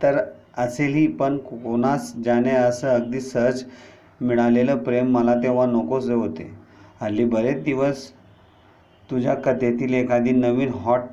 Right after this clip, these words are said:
नायिकेबद्दल बोलला नाहीस. गारलट की काय?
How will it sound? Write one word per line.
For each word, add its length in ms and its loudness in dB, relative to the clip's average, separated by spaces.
नायिकेबद्दल 720 0
बोलला 400 2
नाहीस. 460 -2
गारलट 400 0
की 80 -8
काय? 420 0